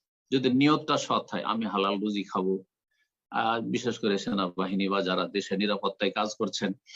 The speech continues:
আহ, প্রশাসনে আছেন, তারা যদি নিয়তটাকে নেক রাখে, "ইন্নামাল আমালু বিন্নিয়াত", যে আমি দেশের সেবা করব, দেশের সুরক্ষা করব,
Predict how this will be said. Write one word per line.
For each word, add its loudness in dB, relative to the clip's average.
আহ, 0
প্রশাসনে 0
আছেন, -2
তারা 0
যদি 2
নিয়তটাকে 0
নেক 2
রাখে, 0
"ইন্নামাল 2
আমালু -2
বিন্নিয়াত", -4
যে -10
আমি -4
দেশের -4
সেবা 0
করব, -2
দেশের 0
সুরক্ষা -4
করব, 0